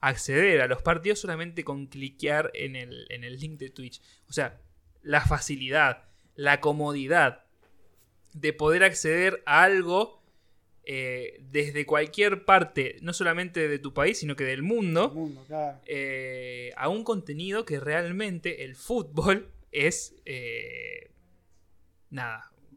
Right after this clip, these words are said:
Speaker 1: ¿cómo decirlo? Es visto
Speaker 2: Es
Speaker 1: por todo el mundo,
Speaker 2: el
Speaker 1: digamos, es,
Speaker 2: fútbol.
Speaker 1: sería,
Speaker 2: <laughs>
Speaker 1: es el fútbol,
Speaker 2: Sí, sí,
Speaker 1: exactamente.
Speaker 2: totalmente. Eso, o sea,
Speaker 1: es el fútbol.
Speaker 2: es el deporte por, por excelencia.
Speaker 1: Exactamente, tal cual.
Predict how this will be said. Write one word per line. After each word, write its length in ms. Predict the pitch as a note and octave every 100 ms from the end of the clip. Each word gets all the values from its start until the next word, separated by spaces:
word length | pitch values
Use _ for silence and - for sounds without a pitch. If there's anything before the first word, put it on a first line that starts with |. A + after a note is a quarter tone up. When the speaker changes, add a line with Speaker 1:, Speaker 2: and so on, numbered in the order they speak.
| _ _
Speaker 1:
¿cómo 220 | C3+ C3+
decirlo? 320 | B2+ B2 A#2+
Es 60 | E3+
visto 120 | -
Speaker 2:
Es 40 | -
Speaker 1:
por 80 |
todo 100 | C3+
el 60 | C#3
mundo, 280 | D#3+ F3 -
Speaker 2:
el 60 | -
Speaker 1:
digamos, 200 | B2+ F3+
es, 100 | G3
Speaker 2:
fútbol. 120 | -
Speaker 1:
sería, 420 | C#3+ E3+ - D#3 -
Speaker 2:
<laughs> 40 |
Speaker 1:
es 320 | F#3+ - -
el 280 | E3 F#3+ A#3
fútbol, 500 | - F#3 D3 - C3
Speaker 2:
Sí, 100 | - D#3
sí, 40 |
Speaker 1:
exactamente. 480 | E3+ E3+ C#3+ C#3 C3
Speaker 2:
totalmente. 460 | C#3 D#3+ F3 - B3
Eso, 200 | - -
o 20 |
sea, 160 | D#3+
Speaker 1:
es 120 | C#3 E3
el 180 | A#3
fútbol. 560 | - A#3+ C#4 D3 B2 A#2+ _ _ _ _ _
Speaker 2:
es 180 | G3 F3
el 100 | D#3
deporte 420 | D3 E3 F3+ D#3
por, 380 | C#3+ C#3 C3 C3+ C3 -
por 140 | C#3
excelencia. 460 | C3+ D#3 D#3 B2 C3+ _ _ _
Speaker 1:
Exactamente, 720 | - C#3 - F3 E3+ C3+ B2+
tal 140 | D3+ F#3+
cual. 300 | G3+ D3+